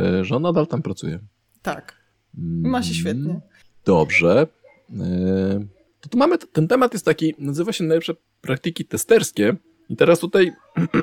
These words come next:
Speaker 1: <clears throat> to zdziwieniem będzie, bo znowu, y, deweloperzy powiedzą o najlepszych praktykach testerskich, więc ten temat nam tak trochę dewelopersko schodzi,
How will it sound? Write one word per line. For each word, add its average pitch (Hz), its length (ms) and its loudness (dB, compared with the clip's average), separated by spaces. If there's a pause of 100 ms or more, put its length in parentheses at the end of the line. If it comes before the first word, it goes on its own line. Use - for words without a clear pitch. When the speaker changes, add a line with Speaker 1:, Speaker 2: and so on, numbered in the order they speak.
(100)
Speaker 1:
<clears throat> 143 600 -6
to 120 120 2
zdziwieniem 127 440 4
będzie, 98 280 0
bo 101 300 0
znowu, 110 500 0 (200)
y, - 20 -14 (460)
deweloperzy 113 1400 2 (140)
powiedzą 113 480 -6
o 113 120 -6
najlepszych 120 440 -8
praktykach - 480 -8
testerskich, - 680 -2
więc 98 300 -8 (280)
ten 107 140 -8
temat 117 360 0
nam 107 140 -4
tak - 140 -6
trochę 107 500 2 (600)
dewelopersko 110 600 2
schodzi, 98 480 -4